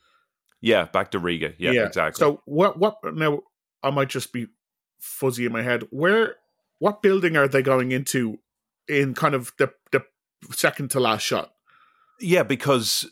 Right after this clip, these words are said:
Speaker 1: you have the three of them. You got Bucky, Sam, and Zemo. They've arrived outside a building. They're about to go in, and Bucky stops, and <laughs> it actually reminded me of, he's like, "I'm just gonna go for a walk, guys." It's like whenever you've been away with, like, a group of friends on a holiday, and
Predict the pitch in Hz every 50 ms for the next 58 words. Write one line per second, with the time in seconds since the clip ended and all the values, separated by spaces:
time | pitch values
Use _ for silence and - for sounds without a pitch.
0 | _ _ - 143 131 127 117 113 131 131 139 131 117 120 131 123 - 123 120 127
1 | 143 147 120 107 101 - 127 127 127 - 147 143 135 - - 104 98 98 101 110
2 | 113 98 - 90 85 82 82 87 104 113 - - 101 95 85 101 95 98 98 107
3 | 101 - 110 98 - - - 98 92 87 82 - 90 87 87 92 90 90 92 85
4 | - 95 95 92 107 87 92 92 90 87 90 - - - 95 87 - - 98 92
5 | - - 107 92 - - - 92 87 104 - - - - - - 92 90 87 82
6 | 80 78 - - - - - - - - 107 123 - - - 127 123 - - 107
7 | 95 92 90 90 95 92 92 87 92 92 98 90 90 92 98 98 98 - - -
8 | - - - - - - - 85 - 71 73 76 78 101 107 117 - - 104 95
9 | 82 92 85 - - 82 80 80 80 82 80 - - 90 82 80 80 - - 95
10 | - 104 98 - - 98 98 98 92 95 92 90 - 92 92 87 85 - - 92
11 | 87 87 90 90 92 92 95 92 - 90 82 - 82 - 101 90 - 92 - -
12 | 92 87 87 90 92 95 95 - - - 90 90 82 87 87 85 87 95 104 107
13 | 101 87